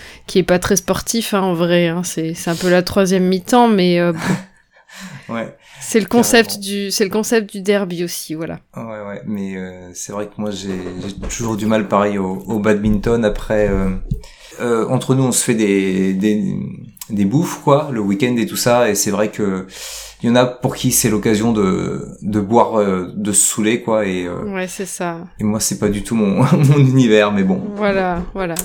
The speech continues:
Speaker 2: Ouais.
Speaker 1: Donc, euh, c'est vrai que moi, je, je venais pour le sport et pas pour, euh, la troisième mi-temps, et bon, chacun voit le sport comme, euh,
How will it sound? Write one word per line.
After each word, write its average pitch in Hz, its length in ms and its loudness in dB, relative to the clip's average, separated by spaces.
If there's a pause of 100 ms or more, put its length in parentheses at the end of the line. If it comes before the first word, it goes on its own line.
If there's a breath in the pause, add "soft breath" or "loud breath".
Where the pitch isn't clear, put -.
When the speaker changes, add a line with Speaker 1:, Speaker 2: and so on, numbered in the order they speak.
(120)
Speaker 2:
Ouais. 175 100 -6
Speaker 1:
Donc, - 140 -8
euh, 196 180 0
c'est 226 160 -2
vrai 226 120 4
que 202 40 -4
moi, 220 140 0
je, 190 260 -4
je 180 140 -6
venais 202 280 0
pour 208 200 -4
le 196 100 0
sport 233 460 0
et 185 100 0
pas 214 180 0
pour, 190 360 -6
euh, 180 40 0
la 180 120 0
troisième 180 400 -4
mi-temps, 175 540 -4
et 156 220 -8
bon, 165 180 -14
chacun 202 360 -4
voit 190 140 0
le 185 100 -2
sport - 320 -8
comme, 175 240 -6
euh, 175 220 -10